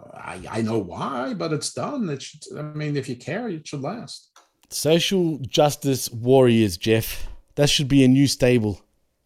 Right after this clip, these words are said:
Speaker 1: It should. That'd be a good one. <laughs>
Speaker 2: Well, we move on to match number six, and it's a three-way tag team match for the A E W World Tag Team Championship between Jurassic Express, Jungle Boy and Luchasaurus, versus Red Dragon,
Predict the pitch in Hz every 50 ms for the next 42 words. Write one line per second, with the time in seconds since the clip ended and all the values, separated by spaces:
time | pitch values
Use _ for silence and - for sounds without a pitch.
0 | _ _ _ _ _ _ _ _ _ _ _ _ _ _ _ _ _ _ _ _
1 | _ _ _ _ _ - 90 92 95 - - - 185 254 294 151 - - 107 107
2 | 107 107 110 156 165 170 - - - _ _ _ _ _ _ _ - - - -
3 | - - - - _ - 147 156 165 175 170 170 180 214 226 196 208 196 170 -
4 | 175 156 160 175 170 - 165 165 156 147 135 - - - 160 160 139 123 - -
5 | 143 147 143 131 - 147 - - 160 190 208 202 185 160 139 - - 160 208 220
6 | - - 165 131 127 120 123 127 - - - 123 127 131 151 151 151 135 147 143
7 | 139 143 139 127 120 139 147 147 139 - 139 143 151 143 - - 143 131 123 -
8 | 147 170 180 180 180 143 120 - 127 135 139 - _ _ _ _ _ _ _ _
9 | _ - 165 156 - 185 190 190 147 160 170 165 196 214 214 208 214 185 170 151
10 | 131 - - - 202 190 175 160 - - - - 95 - - 113 123 120 120 120
11 | 127 127 123 127 135 135 - 131 - 196 220 208 180 170 160 - - - - _
12 | _ _ _ _ _ _ - 135 156 156 - 151 135 127 135 170 196 175 147 147
13 | 160 160 156 147 143 151 147 147 139